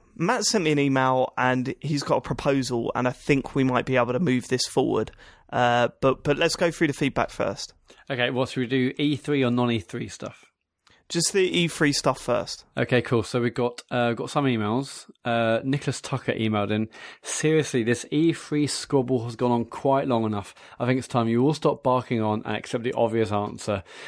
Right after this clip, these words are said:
Speaker 2: During the E three period, none of you can access the internet until the E three special where the computer game show team up with Kane and Wince to be informed of the news by the Kane and Wince team."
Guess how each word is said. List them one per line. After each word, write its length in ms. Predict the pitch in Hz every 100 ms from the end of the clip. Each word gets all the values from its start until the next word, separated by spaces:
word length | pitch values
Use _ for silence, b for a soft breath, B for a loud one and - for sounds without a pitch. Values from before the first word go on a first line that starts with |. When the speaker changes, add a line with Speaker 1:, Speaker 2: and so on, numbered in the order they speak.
| B
Speaker 2:
During 200 | - 170 170
the 40 |
E 120 | 175
three 220 | - 165
period, 400 | 151 123 110 110 -
none 320 | 113 113 147
of 100 | 147
you 120 | 127 123
can 140 | 131
access 360 | 120 123 127 -
the 140 | 123
internet 380 | 139 - 117 107
until 240 | 117 127
the 100 | 120
E 200 | 127 143
three 240 | 143 147 135
special 480 | - 123 110 - 120
where 100 | 120
the 80 |
computer 400 | 113 117 135 160
game 220 | 147 120 113
show 240 | 117 110
team 360 | 107 123 110 110
up 220 | 107 - B B B
with 320 | 120 117 107
Kane 220 | - 160 131
and 80 | 104
Wince 240 | 104 -
to 60 | 110
be 140 | 113
informed 380 | 107 120 113 110
of 100 | 113
the 20 |
news 220 | 110 104 98
by 140 | 107
the 60 | 104
Kane 280 | - 107 101
and 80 | 101
Wince 280 | 104 110 -
team." 360 | 101 104 104